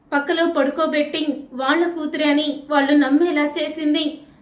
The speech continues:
నాకు పుట్టిన కూతురు చనిపోయిందని సృష్టించింది. తర్వాత సౌదులు దీపని చంపలేక బస్టాండ్లోనే వదిలేశాడు.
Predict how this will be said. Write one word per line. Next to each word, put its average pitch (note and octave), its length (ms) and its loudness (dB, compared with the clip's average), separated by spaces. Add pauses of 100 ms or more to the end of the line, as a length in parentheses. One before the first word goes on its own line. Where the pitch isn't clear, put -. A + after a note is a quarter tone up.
నాకు C4+ 300 0
పుట్టిన E4+ 380 -2
కూతురు D#4 520 -4
చనిపోయిందని D4 600 2
సృష్టించింది. D4+ 1000 -2 (260)
తర్వాత D4+ 420 0
సౌదులు D4+ 600 0 (540)
దీపని D#4+ 480 0
చంపలేక D4 800 0 (200)
బస్టాండ్లోనే D4 800 2
వదిలేశాడు. D4 760 2